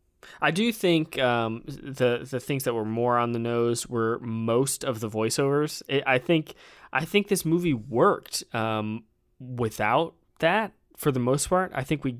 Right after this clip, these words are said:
we didn't need it in most of the cases. I mean, sometimes it was really, if, like, I, I, I appreciated what it was saying. It was well written, but I think it was mostly useless. If you had,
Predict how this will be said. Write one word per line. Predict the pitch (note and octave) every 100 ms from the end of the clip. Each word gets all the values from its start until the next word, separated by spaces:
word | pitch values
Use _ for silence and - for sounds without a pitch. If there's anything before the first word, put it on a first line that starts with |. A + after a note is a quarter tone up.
| -
we | C#3 A#2
didn't | B2 C3 B2
need | A2 A2 A2+ B2+
it | D#3 D#3+
in | C#3 A2+ A2+
most | A#2 B2 -
of |
the | B2+
cases. | - C3+ C#3+ E3
I | F3
mean, | F3
sometimes | G#3+ C#4 C#4+ A3
it |
was | F3+ D#3+
really, | D#3+ D3
if, | A#2 - - - -
like, | A#2+ A#2 - _ _ _
I, | C#3+ -
I, | C3+ C3+ C3 C3 - _ _ _ -
I | B2
appreciated | A#2+ A#2 - D3+ C#3 D3 C3 C3 A#2 - _
what | C#3 C3+ C3+ C3
it |
was | A2
saying. | - C3+ D3+ C#3
It |
was | A2+
well | B2 A#2 G#2
written, | G#2 B2+ F#3 C3+ G#2+ G#2 - - - - -
but | B2+ B2+ A#2 -
I | B2
think | B2 C#3+ C3
it | B2+
was | A#2 A2
mostly | C3 A2 A2 A#2 B2 - A#2
useless. | G#2 A2 - D#3+ F#3 A2+
If | G#2+
you | C3 B2+
had, | A2+ A2+ G#2+